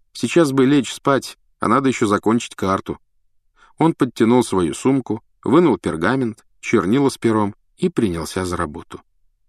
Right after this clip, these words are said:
«Можешь срисовать мою, если хочешь», — предложил Рон, поместив последнюю звезду завитушкой и придвинул работу к Гарри. Гермиона поджала губы. Она терпеть не могла, когда списывают.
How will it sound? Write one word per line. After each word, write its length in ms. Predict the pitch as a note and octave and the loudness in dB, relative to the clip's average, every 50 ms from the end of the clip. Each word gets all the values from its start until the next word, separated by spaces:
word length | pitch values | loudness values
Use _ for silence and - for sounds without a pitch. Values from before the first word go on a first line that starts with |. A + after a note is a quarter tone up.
| _ _ _ _ _ _ _ - | _ _ _ _ _ _ _ -6
«Можешь 360 | - G#2+ C3+ C#3+ - - - | 0 2 2 2 0 -2 -2
срисовать 440 | - D3 D3 - - D3+ D3 B2+ - | 0 0 0 2 2 0 0 2 0
мою, 280 | B2+ D3 E3 D3+ A2 F2 | 0 2 4 4 2 2
если 160 | F2+ - A#2 | 0 -4 -4
хочешь», — 400 | - - - - - - - - _ _ _ _ - | -2 -2 -4 -4 -6 -12 -14 -16 _ _ _ _ -6
предложил 460 | - F#2+ F#2 G2 G2 F2 F#2 F2+ D#2+ | -4 -2 0 0 -2 -2 -2 -6 -4
Рон, 220 | E2+ G2+ A#2+ B2+ - _ _ _ - | 0 0 0 0 -2 _ _ _ -2
поместив 460 | - G#2 A2 G#2 - - - G2+ - | 0 2 2 2 0 0 -4 -4 -2
последнюю 540 | - G2+ F#2 - - A2 G2+ E2 F2 F2+ F2 | -2 -4 -4 -2 -2 -2 -2 0 -2 -4 -4
звезду 420 | E2 F2 E2+ F2+ F2 E2+ F#2 G#2 | -2 -2 -2 -2 -2 0 -2 -2
завитушкой 680 | F#2+ E2 F2 D#2 C#2+ - - C3+ - - - B2 A2+ - _ _ _ _ | -2 -2 -2 -4 -4 -4 -6 -8 -6 -2 -2 -2 -2 -2 _ _ _ _
и 140 | - F3+ G#3 | -2 -2 -2
придвинул 560 | - - C3+ C3 A2 F#2+ A2 B2 C3 C3+ B2+ - | 0 2 2 2 2 4 2 2 2 0 -2 -2
работу 400 | - F#2+ F#2+ E2+ E2+ F2+ - A2 | -4 -4 -4 -4 -4 -6 -6 -6
к 100 | G2+ F2 | -6 -6
Гарри. 340 | E2 E2+ D#2 D2+ D2+ D#2 - _ _ _ _ _ _ _ _ _ _ _ _ _ _ _ _ _ _ - | -6 -6 -6 -6 -10 -14 -16 _ _ _ _ _ _ _ _ _ _ _ _ _ _ _ _ _ _ -10
Гермиона 520 | - G2 F#2 A2 G#2 G#2 A2 B2+ C#3 C#3 B2+ | -6 0 0 2 4 4 4 4 4 2 0
поджала 460 | - A2 F#2 F2+ G2 G#2 G#2 G2+ G2 | -2 -2 -2 0 0 0 0 0 0
губы. 320 | E2+ E2 E2 D2+ - - - _ _ _ _ _ _ _ _ _ | -2 -4 -6 -6 -8 -16 -16 _ _ _ _ _ _ _ _ _
Она 220 | - A2+ A#2 B2+ A#2 | -2 0 2 2 0
терпеть 520 | - - D3+ D3+ C#3+ - E3+ B2 - - | 0 0 0 0 2 0 0 0 0 0
не 40 | F#2 | 0
могла, 300 | F#2+ F#2 F2+ G2 G#2+ A2+ | 0 2 2 2 0 0
когда 240 | - G2 E2+ F#2 G2 | 0 -2 -4 -4 -6
списывают. 680 | - - - D#2 - - - - E2 - _ - | -6 -8 -10 -10 -10 -10 -14 -14 -16 -18 _ -20